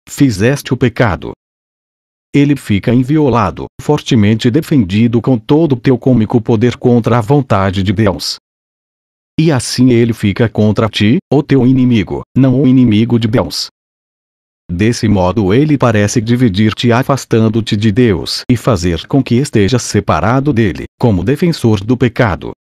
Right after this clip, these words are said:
Queres proteger o que Deus não criou? E, no entanto,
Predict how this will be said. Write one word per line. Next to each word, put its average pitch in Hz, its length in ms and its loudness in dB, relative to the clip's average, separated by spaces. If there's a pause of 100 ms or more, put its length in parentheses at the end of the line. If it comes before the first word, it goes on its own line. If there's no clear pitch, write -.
(720)
Queres 117 400 0
proteger 123 540 0
o 104 80 -2
que 120 140 0
Deus 110 320 0
não 147 200 2
criou? 98 460 0 (1040)
E, 117 140 2 (140)
no 156 160 2
entanto, 113 500 -2